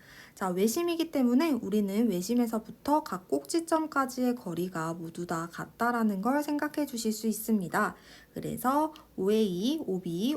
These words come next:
오씨 길이가 서로 다 같은 삼 번은, 어, 정답이 아니라는 걸 보실 수 있을 거고요. 그리고 여기 보이는 변까지의 길이는 모두 다 다릅니다.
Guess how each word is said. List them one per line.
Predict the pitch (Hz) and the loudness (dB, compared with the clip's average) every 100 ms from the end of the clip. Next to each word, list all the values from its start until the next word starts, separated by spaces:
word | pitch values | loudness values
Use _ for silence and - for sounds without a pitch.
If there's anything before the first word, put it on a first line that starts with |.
| - | -2
오씨 | 185 - 214 | -6 -4 -2
길이가 | 202 180 175 | -2 -4 -4
서로 | 190 254 269 | -2 -2 -2
다 | 214 | -4
같은 | 180 156 - 233 240 247 | -6 -10 -4 0 2 2
삼 | 311 330 | 2 2
번은, | 330 277 180 233 330 - - | 4 4 2 2 0 -8 -14
어, | - | -10
정답이 | 151 170 175 196 180 | -8 -6 -4 -4 -4
아니라는 | - 170 220 247 226 220 | -4 2 4 4 4 4
걸 | 208 | 2
보실 | 202 170 196 | -4 -6 -4
수 | 196 | -4
있을 | 165 - 196 | -6 -4 -2
거고요. | 196 190 170 160 226 359 - - - - | -2 -2 -2 2 2 2 -2 -20 -20 -10
그리고 | 185 175 165 262 262 247 - - | -4 -4 0 0 0 -4 -14 -12
여기 | 165 175 | -4 -4
보이는 | 185 165 156 165 247 294 311 311 | -4 -6 -4 0 2 4 2 -2
변까지의 | 190 156 160 - 254 247 262 247 | -4 -6 -6 -2 -2 0 -2 -2
길이는 | 240 151 170 269 220 | -4 -4 2 2 2
모두 | 175 165 151 | -2 -8 -8
다 | 156 | -8
다릅니다. | 147 - 170 233 233 165 139 | -10 -8 0 4 4 2 -6